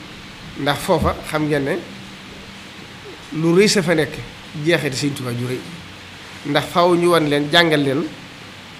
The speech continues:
li nga xam ne yoonu murit am na ko, ñu gis ko, xam ne Waaqifun Malmuus la.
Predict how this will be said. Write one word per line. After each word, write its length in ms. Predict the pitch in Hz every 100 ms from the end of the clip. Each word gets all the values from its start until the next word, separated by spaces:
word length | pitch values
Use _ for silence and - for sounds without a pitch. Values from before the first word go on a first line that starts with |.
| - - 147
li 180 | 147
nga 100 | 175
xam 200 | 160 165
ne 80 | 147
yoonu 260 | 147 160 151
murit 240 | 139 123
am 140 | 156 151
na 60 |
ko, 100 | 127
ñu 160 | 139 151
gis 140 | 165 -
ko, 140 | 165 - - - - - - -
xam 160 | 170 165
ne 120 | 156
Waaqifun 480 | 147 160 165 160 143 139
Malmuus 340 | 139 131 123
la. 80 | 113